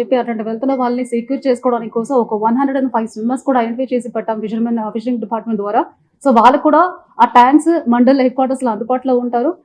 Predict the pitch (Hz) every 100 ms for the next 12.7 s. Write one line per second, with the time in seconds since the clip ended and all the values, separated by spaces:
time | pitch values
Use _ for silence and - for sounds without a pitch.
0 | _ - 262 247 247 262 240 240 233 269
1 | 247 240 311 220 - 233 226 214 208 208
2 | 208 190 _ _ _ 247 254 285 302 320
3 | 330 269 254 311 320 311 294 294 269 233
4 | 254 262 285 277 262 262 240 214 247 277
5 | 269 277 - 262 262 247 240 277 269 214
6 | 214 214 240 240 233 254 247 247 247 277
7 | 240 285 285 285 233 226 226 226 233 254
8 | 247 240 226 226 220 226 233 254 220 208
9 | - - - 208 190 233 269 254 220 247
10 | - 285 269 - 240 311 262 226 220 226
11 | 254 262 233 220 226 247 311 233 220 233
12 | 247 226 214 220 226 277